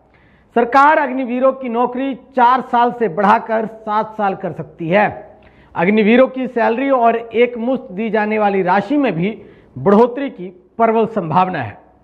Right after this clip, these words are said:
ट्रेनिंग पीरियड को चौबीस सप्ताह से बढ़ाकर पैंतीस से पचास सप्ताह के बीच किया जा सकता है। प्रशिक्षण के दौरान भी विकलांगता के लिए अनुग्रह राशि दी जा सकती है।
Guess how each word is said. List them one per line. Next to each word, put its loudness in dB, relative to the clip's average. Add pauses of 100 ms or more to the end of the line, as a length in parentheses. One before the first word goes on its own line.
(500)
ट्रेनिंग 2
पीरियड -4
को -2 (120)
चौबीस -4
सप्ताह -6
से -4
बढ़ाकर -2 (200)
पैंतीस -6
से 0
पचास 0
सप्ताह -4
के -4
बीच -6
किया -2
जा 0
सकता -4
है। 2 (720)
प्रशिक्षण 2
के -2
दौरान 2
भी -2
विकलांगता -2
के -2
लिए 2 (340)
अनुग्रह 2
राशि 0
दी -4
जा 2
सकती -6
है। 0